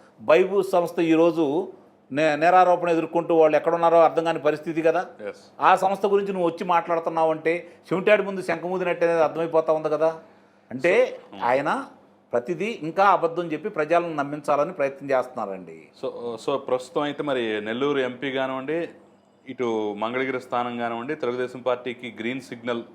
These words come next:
Speaker 2: దొరికినట్టేనంటారా? అంటే ప్రజల నుంచి కూడా
Speaker 1: అంటే ఇప్పుడు
Speaker 2: ఆ, అవతల పార్టీ అభ్యర్థులను చూసి కూడా కొంత ప్రభావం ఉంటుంది కాబట్టి, ఆ, సాయిరెడ్డి మీద ఉన్నటువంటి ఆరోపణలు, ఆయన వ్యవహారం ఇవన్నీ చూసి కానీ, లేదంటే ఇక్కడ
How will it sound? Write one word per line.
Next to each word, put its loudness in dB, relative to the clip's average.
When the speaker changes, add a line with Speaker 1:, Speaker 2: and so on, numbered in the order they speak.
Speaker 2:
దొరికినట్టేనంటారా? -4
అంటే -8
ప్రజల -6
నుంచి -8
కూడా 0
Speaker 1:
అంటే -2
ఇప్పుడు 2
Speaker 2:
ఆ, 2
అవతల -2
పార్టీ 0
అభ్యర్థులను 0
చూసి -8
కూడా -2
కొంత -4
ప్రభావం -2
ఉంటుంది -8
కాబట్టి, -2
ఆ, 0
సాయిరెడ్డి 0
మీద -2
ఉన్నటువంటి -4
ఆరోపణలు, 0
ఆయన -2
వ్యవహారం -4
ఇవన్నీ -8
చూసి -12
కానీ, -12
లేదంటే -6
ఇక్కడ 0